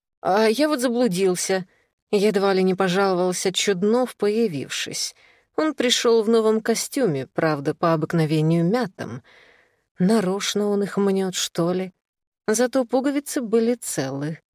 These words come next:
Костюм тёмно-зелёный, а рубашка вот яркая, жёлтая, в мелкий горох. «Бывает». Виктория улыбнулась и застыла, ожидая. Чего? Того ли,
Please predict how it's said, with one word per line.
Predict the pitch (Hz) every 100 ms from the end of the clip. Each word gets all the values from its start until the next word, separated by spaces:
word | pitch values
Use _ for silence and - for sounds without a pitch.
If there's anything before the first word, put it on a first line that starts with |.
| _ _ _ _ _ _ -
Костюм | 226 226 - 302
тёмно-зелёный, | - 196 185 165 180 190 262 262 226 - -
а | -
рубашка | 262 240 285 - 262
вот | 285 277
яркая, | 160 160 139 147 156 151 160 _
жёлтая, | 196 175 233 277 - 151 143 156 -
в | 165
мелкий | 208 247 226 233
горох. | 208 247 156 147 - - _ _ _ _ _ _ _ _ _
«Бывает». | 254 254 247 185 180 233 240 - _ _ _ _ -
Виктория | 180 190 - 196 180
улыбнулась | 175 175 165 190 240 208 190 - - _
и | 196
застыла, | 190 233 226 - 175 143 143
ожидая. | 147 156 143 131 143 160 156 _ _ _ _ _ _ _
Чего? | - 185 180 269 180 _ _ _ _ _ _ _ _
Того | 196 180 170 175
ли, | 202 220